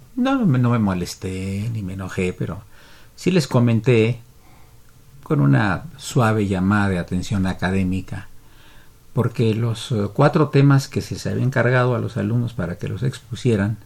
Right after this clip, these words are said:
los tomaron de, del Google, del Internet, y obviamente es una herramienta maravillosa, pero ni es la única ni es la mejor. Y en nuestras materias tenemos que usar los libros,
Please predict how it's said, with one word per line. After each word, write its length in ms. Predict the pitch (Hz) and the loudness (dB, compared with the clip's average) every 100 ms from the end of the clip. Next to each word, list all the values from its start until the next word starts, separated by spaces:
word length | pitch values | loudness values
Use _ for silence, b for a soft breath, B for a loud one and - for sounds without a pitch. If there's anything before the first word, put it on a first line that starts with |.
| - - - - b b b b b b b - | -18 -20 -20 -18 b b b b b b b -4
los 160 | 113 - | -4 2
tomaron 400 | 135 135 143 127 | 6 6 6 6
de, 480 | 110 101 98 92 110 - | 4 4 2 0 -6 -6
del 140 | 117 | -2
Google, 480 | 131 185 175 175 170 - | 4 6 6 4 0 -6
del 100 | 117 | -2
Internet, 540 | 117 113 127 156 196 202 - - - b b b b - - - | 0 0 0 2 0 -4 -12 -20 -20 b b b b -20 -10 0
y 200 | 135 - | 0 2
obviamente 880 | 185 185 151 139 156 156 175 190 - - - - | 4 6 8 8 8 6 2 0 -6 -18 -16 0
es 180 | 131 | 2
una 120 | 160 135 | 4 4
herramienta 440 | 107 113 117 120 | 6 4 4 4
maravillosa, 640 | 101 95 90 90 110 143 - | 4 2 0 -2 -4 -6 -4
pero 140 | 101 | 0
ni 100 | 107 | 4
es 100 | 135 | 4
la 120 | 151 | 6
única 320 | 120 151 117 | 6 4 2
ni 80 | 101 | 0
es 100 | 113 | 0
la 120 | 107 | -2
mejor. 340 | 85 - 85 - b b b b - - | -4 -2 -2 -2 b b b b -18 -2
Y 60 | 113 | 0
en 80 | |
nuestras 280 | 110 - 110 | 2 2 0
materias 460 | 110 110 120 143 143 | 0 2 4 4 2
tenemos 280 | 117 127 107 | 2 2 2
que 40 | |
usar 180 | - 113 | -2 -2
los 220 | 107 85 | -2 4
libros, 540 | 151 143 101 - - | 4 6 2 -4 -16